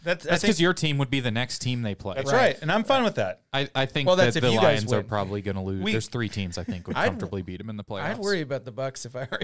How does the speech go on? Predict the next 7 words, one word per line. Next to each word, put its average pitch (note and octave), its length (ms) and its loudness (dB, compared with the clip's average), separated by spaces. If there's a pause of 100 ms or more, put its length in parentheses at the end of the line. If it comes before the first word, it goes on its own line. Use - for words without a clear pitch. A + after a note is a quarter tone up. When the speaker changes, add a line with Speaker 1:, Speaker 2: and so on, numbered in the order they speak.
Speaker 3:
you, G3 140 -2 (100)
Dan. D3 220 -4 (340)
It's G3+ 200 4
actually G#3 380 4
funny, F#3+ 340 2
but F#3 160 4
I, E3 260 2